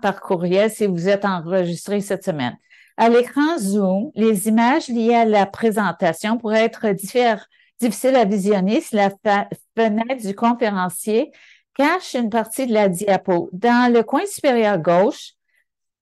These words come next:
cliquez pour minimiser ou déplacer avec la souris. Dans le coin supérieur droit, cliquez sur Enter ou Exit Full Screen pour minimiser ou élargir, euh, la fenêtre.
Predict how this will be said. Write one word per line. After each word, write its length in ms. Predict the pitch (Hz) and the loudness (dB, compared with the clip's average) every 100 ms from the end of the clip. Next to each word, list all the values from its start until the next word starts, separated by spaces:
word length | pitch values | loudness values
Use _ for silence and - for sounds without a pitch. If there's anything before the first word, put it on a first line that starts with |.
| - | -2
cliquez 500 | 311 339 302 294 392 - | 2 2 4 4 2 2
pour 160 | 247 | 2
minimiser 880 | 240 269 277 240 214 175 190 202 - - | 4 2 4 4 4 4 4 4 0 -2
ou 220 | 240 226 | 2 4
déplacer 640 | 190 233 220 240 208 269 294 | 4 2 2 2 2 2 2
avec 260 | 220 214 | 2 2
la 140 | 220 202 | 2 0
souris. 540 | - 220 190 165 113 | 0 -2 0 -2 -4
Dans 200 | 156 185 | -4 -2
le 60 | 160 | -4
coin 300 | - 190 196 | -4 -2 -2
supérieur 600 | - - 196 190 190 185 | -4 -2 0 2 2 2
droit, 320 | 196 208 294 - | 0 2 0 -2
cliquez 460 | - 262 - 262 262 | -6 -4 2 2 2
sur 560 | - - 247 262 262 262 _ _ - - | -4 -4 2 4 2 -4 _ _ -20 -6
Enter 640 | - 247 233 196 240 269 339 | 2 4 4 4 4 4 2
ou 200 | 233 226 | 2 4
Exit 520 | 226 190 175 226 247 247 - | 4 4 2 2 2 0 0
Full 180 | 214 | 0
Screen 480 | 202 - 196 208 294 | 0 -2 0 0 0
pour 160 | 349 214 | 0 0
minimiser 1040 | 220 240 226 214 202 190 175 196 262 349 _ _ _ _ _ | 2 4 4 4 2 0 2 2 2 -2 _ _ _ _ _
ou 220 | 208 220 233 | 0 2 4
élargir, 840 | 208 196 196 180 - 254 285 - - | 2 4 2 0 -4 0 0 0 -2
euh, 160 | 214 208 | 0 0
la 280 | 175 202 226 | 2 4 2
fenêtre. 840 | 226 202 180 165 147 - - 147 | 0 -4 -2 -4 -6 -10 -10 -10